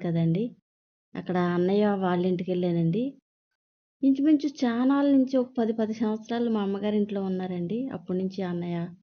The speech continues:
వదిన, వాళ్ళ పిల్లని జ్యోతి అని పిలవటం అలవాటు.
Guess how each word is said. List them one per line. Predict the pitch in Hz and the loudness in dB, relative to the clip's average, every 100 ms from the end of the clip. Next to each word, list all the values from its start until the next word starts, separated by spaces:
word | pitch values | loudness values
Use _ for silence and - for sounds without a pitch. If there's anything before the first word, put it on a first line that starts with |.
| - | -8
వదిన, | 175 175 170 170 - - _ _ - | -6 -2 -2 -4 -8 -20 _ _ -6
వాళ్ళ | 175 | -6
పిల్లని | 180 170 165 175 | -2 0 2 0
జ్యోతి | 175 165 165 170 | 0 -2 -2 -2
అని | 175 170 | -2 -2
పిలవటం | 165 160 160 | -4 -4 -4
అలవాటు. | 165 160 156 165 202 | -2 -2 -4 -4 -6